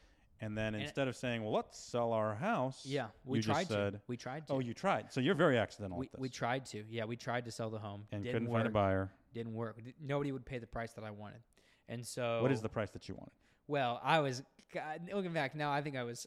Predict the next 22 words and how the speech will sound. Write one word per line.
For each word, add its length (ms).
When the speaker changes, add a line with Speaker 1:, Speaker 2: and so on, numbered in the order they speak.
Speaker 2:
on, 300
on 240
something, 400
but, 240
um, 360
I 100
think 160
I 80
wanted 340
eighty-five 540
for 200
it. 140
And 80
it 40
was 100
Speaker 1:
Okay. 60
Speaker 2:
in 60
the 60
height 220
of 100
covid, 360
though. 140